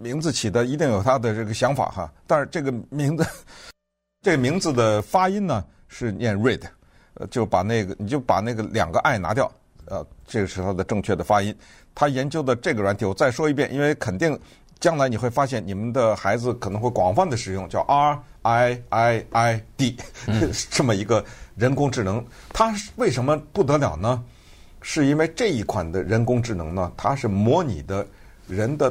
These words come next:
Speaker 1: 大脑的中枢神经的那个网络。
Speaker 2: 嗯。
Speaker 1: 它模拟的这个网络，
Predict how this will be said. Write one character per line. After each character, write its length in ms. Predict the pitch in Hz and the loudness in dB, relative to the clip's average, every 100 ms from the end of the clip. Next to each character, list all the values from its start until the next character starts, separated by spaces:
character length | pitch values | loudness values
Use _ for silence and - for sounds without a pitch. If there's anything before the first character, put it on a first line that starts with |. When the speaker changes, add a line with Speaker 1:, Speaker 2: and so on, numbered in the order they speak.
| 123 | 2
Speaker 1:
大 260 | 220 190 139 | 0 2 2
脑 300 | 117 87 80 | 2 0 -2
的 180 | 95 107 | -2 -2
中 280 | - 202 202 | -2 -2 0
枢 280 | - 185 190 | 0 2 2
神 320 | - 139 165 | 2 0 2
经 200 | 180 165 | 0 2
的 120 | 131 | 2
那 160 | 117 101 | 0 -2
个 100 | 98 | -2
网 240 | 92 71 | -2 -2
络。 160 | 104 - - - - | -8 -10 -20 -20 -14
Speaker 2:
嗯。 80 | 76 67 - - - - | -12 -12 -16 -20 -16 -2
Speaker 1:
它 200 | 175 165 | 0 2
模 240 | 143 196 | 2 2
拟 120 | 131 | 0
的 160 | 101 117 | 0 -2
这 300 | - 254 185 | 0 0 0
个 260 | 101 101 92 | 0 0 0
网 260 | 92 82 | -2 -2
络， 240 | 95 101 | -2 -2